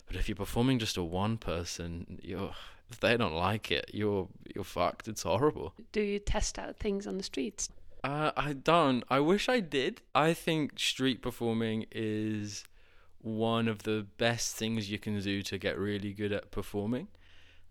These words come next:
Speaker 1: And I think it's also how I learnt to perform. When I was young, I did it a lot. But I'm just terrified, Micah.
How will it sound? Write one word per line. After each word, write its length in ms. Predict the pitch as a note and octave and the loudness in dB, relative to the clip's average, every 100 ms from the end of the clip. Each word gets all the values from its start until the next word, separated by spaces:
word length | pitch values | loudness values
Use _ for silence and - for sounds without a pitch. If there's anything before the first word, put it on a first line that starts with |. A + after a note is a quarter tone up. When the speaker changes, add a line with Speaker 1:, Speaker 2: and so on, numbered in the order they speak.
| - | -4
Speaker 1:
And 140 | G#2+ | 0
I 80 | A2 | 2
think 240 | - C3+ | 0 -2
it's 140 | C3+ - | -2 -2
also 580 | A#2+ A#2+ - A2 A2 - | -2 -2 0 0 0 -4
how 280 | - A2 | -2 2
I 100 | G#2 | 4
learnt 560 | G2+ G2+ G2+ G2+ A#2 - | 2 2 2 4 4 0
to 100 | - | -6
perform. 500 | - B2 - B2 C#3+ | -6 -4 2 4 6
When 100 | D3 | 6
I 60 | B2 | 6
was 240 | A2+ G#2+ | 6 4
young, 260 | G#2 G#2 A2 | 4 4 4
I 80 | G#2+ | 2
did 180 | G#2+ | 2
it 100 | G#2+ | 0
a 60 | G2+ | 2
lot. 420 | F#2+ G2 B2 - - - - - | 4 6 4 2 -6 -20 -4 -2
But 120 | G2 | 0
I'm 140 | F#2+ | -2
just 200 | A2+ A#2 | -2 -2
terrified, 640 | - G2 C3 - F2 E2+ | -2 -2 -2 -4 -4 -6
Micah. 420 | E2+ - - - | -8 -10 -10 -12